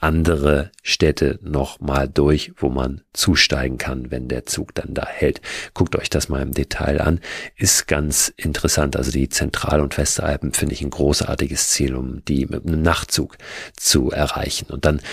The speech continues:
vor Ort gibt's immer auch Möglichkeiten, noch weiterzukommen mit dem Bus, mit der Regionalbahn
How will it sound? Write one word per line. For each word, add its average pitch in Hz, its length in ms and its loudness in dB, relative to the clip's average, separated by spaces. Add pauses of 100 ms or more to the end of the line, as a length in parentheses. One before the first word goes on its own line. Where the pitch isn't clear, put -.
(120)
vor - 200 4
Ort 92 260 4
gibt's - 220 2
immer 80 260 4
auch - 160 2
Möglichkeiten, - 640 -4
noch - 180 4
weiterzukommen - 760 0
mit 85 140 2
dem 101 120 2
Bus, 78 320 4
mit 76 120 -6
der 69 160 0
Regionalbahn 65 880 -2